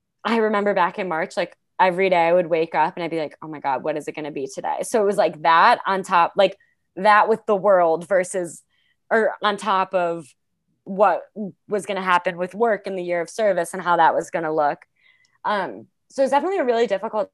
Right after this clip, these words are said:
time. Um, my team shifted all of our classes onto Zoom. Um, my supervisor, Marissa, <laughs> I,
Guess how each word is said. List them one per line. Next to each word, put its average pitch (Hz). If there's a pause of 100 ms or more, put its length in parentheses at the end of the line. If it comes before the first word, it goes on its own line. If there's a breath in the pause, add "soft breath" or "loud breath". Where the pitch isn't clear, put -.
time. 165 (120)
Um, 143 (460)
my 190
team 190 (640)
shifted 202
all 180
of 185
our 185
classes 170
onto 165
Zoom. 160
Um, 170
my 175
supervisor, 180
Marissa, 160
<laughs> -
I, 226